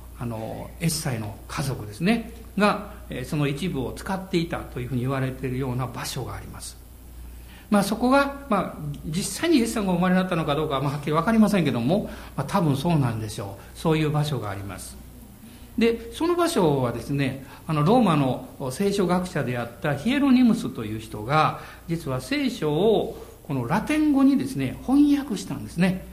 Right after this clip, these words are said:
え、そのために彼は三十年間、そこで翻訳作業をしたんですね。まあ、こういうことも、あの、まあ、一つの、えー、有名な、えー、場所として、まあ、知られているわけです。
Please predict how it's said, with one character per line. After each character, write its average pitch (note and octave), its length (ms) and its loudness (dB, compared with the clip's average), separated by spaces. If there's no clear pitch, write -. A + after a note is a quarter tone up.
え、 - 120 -6
そ - 120 -2
の A3+ 140 2
た A3+ 100 2
め G#3 80 6
に F3 100 4
彼 D3 180 0
は C#3+ 100 2
三 D4+ 300 4
十 E4 160 4
年 D4 220 6
間、 F3+ 240 -2
そ - 180 -10
こ E3+ 120 2
で - 460 2
翻 E3 240 6
訳 D3 200 -2
作 C#3+ 200 -4
業 A2+ 100 -4
を - 40 -10
し - 80 -10
た A#2+ 80 -10
ん G2+ 80 -10
で G2+ 60 -10
す - 100 -14
ね。 - 80 -12
ま C3 80 0
あ、 - 20 -2
こ - 200 4
う G#3+ 60 8
い A3+ 80 4
う A3 60 2
こ G#3 120 0
と C3 100 -2
も、 C#3 400 2
あ A2+ 100 -4
の、 G#2+ 320 -6
ま B2 160 -4
あ、 - 20 -8
一 B2+ 200 -6
つ C3 100 -6
の、 B2+ 340 -4
え A2+ 200 -10
ー、 A#2+ 40 -6
有 D#3+ 160 4
名 D#3 160 4
な、 A#2 180 -2
え A2+ 260 -10
ー、 - 20 -10
場 C3+ 100 -4
所 C3 120 -4
と G#2 160 -10
し - 80 -10
て、 D#3 100 -2
ま A#2+ 120 -2
あ、 - 20 -6
知 - 140 -4
ら D3 100 4
れ C3+ 120 0
て C3 120 -4
い A#2+ 60 -2
る A#2 80 -8
わ G#2+ 100 -8
け - 100 -12
で - 120 -14
す。 - 180 -14